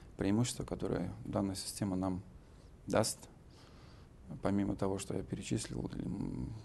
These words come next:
как-то вот такие вопросы мы надеемся решить.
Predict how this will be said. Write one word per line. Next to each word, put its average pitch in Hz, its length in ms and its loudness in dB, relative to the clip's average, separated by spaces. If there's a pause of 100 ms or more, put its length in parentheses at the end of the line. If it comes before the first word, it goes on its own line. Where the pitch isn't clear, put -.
(100)
как-то - 260 -6
вот - 200 -10 (540)
такие 113 280 0
вопросы - 420 -4 (920)
мы 101 100 0
надеемся 101 480 2
решить. 104 420 -6